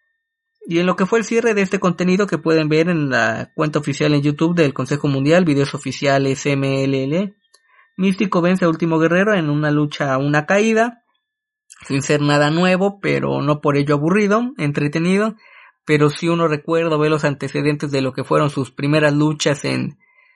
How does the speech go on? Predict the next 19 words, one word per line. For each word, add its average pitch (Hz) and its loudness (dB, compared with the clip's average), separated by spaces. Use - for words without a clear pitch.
dos 135 0
mil 143 2
cinco, 160 0
más 147 0
o 143 -2
menos, 147 2
dos 131 -2
mil 151 2
seis, 170 0
se 143 -4
nota 143 2
el 131 -2
paso 143 -2
del 165 2
tiempo, 214 -4
quizá 151 -4
no 151 0
tan 156 0
dinámicos, 202 0